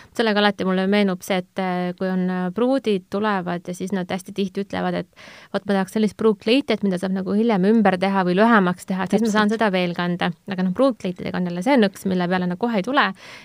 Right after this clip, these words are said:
Speaker 1: et see saab nii suure emotsionaalse väärtuse nende jaoks, et, äh, et mul on vist olnud väga-väga vähe pruute, kes on lubanud ikkagi lõpuks, äh, või kes on siis tahtnud, et me lööme sinna käärid sisse ja teeme lühemaks. Et ikkagi enamasti ütleb, et ei, et see on nagu nii väärtuslik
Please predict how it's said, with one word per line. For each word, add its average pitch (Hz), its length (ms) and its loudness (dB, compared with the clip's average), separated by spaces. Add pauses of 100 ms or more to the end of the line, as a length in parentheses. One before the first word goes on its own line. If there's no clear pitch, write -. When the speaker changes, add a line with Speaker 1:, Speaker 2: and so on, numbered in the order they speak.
Speaker 1:
et 202 120 -4
see 196 80 0
saab 208 240 2
nii 240 260 4
suure 226 340 4
emotsionaalse 202 600 2
väärtuse 214 500 0
nende 196 240 2
jaoks, 180 540 -4
et, 190 240 -4 (100)
äh, 190 540 0
et 202 160 -4
mul 220 220 2
on 302 140 4
vist 262 180 0
olnud 226 280 4
väga-väga 208 840 4
vähe 208 300 4 (200)
pruute, 220 580 0
kes 190 240 -4
on 190 100 2
lubanud 208 380 2
ikkagi 185 300 -4
lõpuks, 190 480 -4
äh, 185 180 2
või 190 120 0
kes 196 140 -2
on 190 80 2
siis 185 140 -6
tahtnud, - 360 -4
et 185 100 0
me 185 100 2
lööme 196 220 2
sinna 190 180 -4
käärid 202 300 -2
sisse 269 320 -2
ja 185 140 2
teeme 190 240 -2
lühemaks. 196 560 -2 (580)
Et 196 140 2
ikkagi 214 300 2
enamasti 196 400 0
ütleb, 190 180 -2
et 175 140 -6
ei, 196 160 4
et 185 140 2
see 196 100 0
on 185 40 0
nagu 185 320 0
nii 220 340 4
väärtuslik 196 560 0